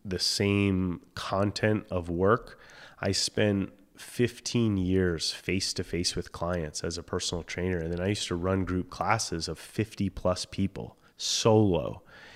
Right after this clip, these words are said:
And I would hold the entire container and also be able to individually check in, give feedback,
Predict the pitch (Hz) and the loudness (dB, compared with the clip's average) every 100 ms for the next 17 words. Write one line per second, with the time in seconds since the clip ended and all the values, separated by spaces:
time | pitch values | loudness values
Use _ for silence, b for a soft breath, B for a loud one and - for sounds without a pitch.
0 | B B 107 101 98 104 101 92 - - | B B -2 0 2 4 4 0 -2 -10
1 | - - - 123 131 123 98 98 85 85 | -18 -14 0 4 6 6 4 0 0 -4
2 | - - 113 110 110 - 101 92 107 101 | -4 4 8 8 8 4 0 4 6 6
3 | 87 78 B B B 104 98 - 104 - | 4 -2 B B B 0 0 2 2 4
4 | - 95 92 92 101 92 90 - - 117 | 2 2 2 2 4 4 0 -4 -2 4
5 | 113 107 92 101 95 95 87 80 - 104 | 6 6 4 2 4 2 0 0 0 2
6 | 95 - 98 87 80 - 101 92 - 95 | 0 2 2 2 0 2 2 2 0 0
7 | 90 90 87 85 - | 0 -2 -4 -6 -12